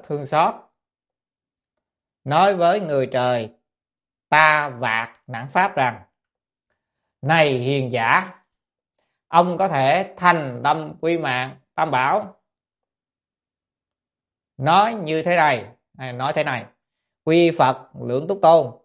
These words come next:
quy y Pháp ly dục tôn, quy y Tăng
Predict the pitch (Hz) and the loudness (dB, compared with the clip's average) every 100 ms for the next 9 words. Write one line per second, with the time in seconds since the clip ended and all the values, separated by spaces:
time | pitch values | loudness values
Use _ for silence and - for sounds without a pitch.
0 | _ _ _ - 139 147 139 143 135 - | _ _ _ -8 -6 -4 -6 -8 -6 2
1 | 160 196 - _ 131 131 151 135 123 143 | 2 2 -4 _ -10 -4 -4 -4 -4 -2
2 | 143 117 - _ _ 127 127 127 131 143 | -2 -4 -18 _ _ -12 -10 -8 -10 -12
3 | 135 | -14